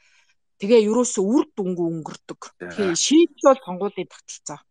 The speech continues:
Speaker 1: гэж л хэлмээр байна да. Яалтчгүй. Хаа сайгүй ингээд
Speaker 2: За.
Speaker 1: зөвшөөрсөн гэж лээлээ. Ордон дээр ч.
Speaker 2: За. За, баярлалаа. Тэгэхээр, э, бид эдийн үнцгийн яриа бол ер нь ингээд өндөрлөг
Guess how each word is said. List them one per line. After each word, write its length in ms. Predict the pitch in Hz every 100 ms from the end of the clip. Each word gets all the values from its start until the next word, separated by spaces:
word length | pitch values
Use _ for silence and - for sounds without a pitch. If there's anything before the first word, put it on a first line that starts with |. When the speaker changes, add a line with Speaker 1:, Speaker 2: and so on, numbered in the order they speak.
| _ _ _ -
Speaker 1:
гэж 120 | 180 233
л 120 | -
хэлмээр 360 | 196 - 220 202
байна 160 | 170 165
да. 80 | 233 202
Яалтчгүй. 600 | 220 - - - - 180 - -
Хаа 160 | 262 302
сайгүй 280 | 320 277 254
ингээд 200 | 208 190
Speaker 2:
За. 40 | 180
Speaker 1:
зөвшөөрсөн 440 | - 277 - 233
гэж 100 | 202 - 170
лээлээ. 360 | 165 - 147 143 _ _ -
Ордон 360 | 131 - 202 202
дээр 200 | 226 233
ч. 240 | - - - _ _ _ _ _ _ _ _ _ - _ _ _ -
Speaker 2:
За. 360 | 92 95 95 - _ _ _ -
За, 80 | 127
баярлалаа. 640 | 131 117 - - 104 101 _ _ - - - - _ _ _
Тэгэхээр, 340 | - - 135 123
э, 280 | 120 107 98
бид 120 | 107 110
эдийн 400 | - - 113 92
үнцгийн 320 | - 123 104
яриа 240 | 92 87
бол 120 | 78 -
ер 160 | 87 85
нь 200 | 82 80
ингээд 200 | 78 160
өндөрлөг 400 | - - - -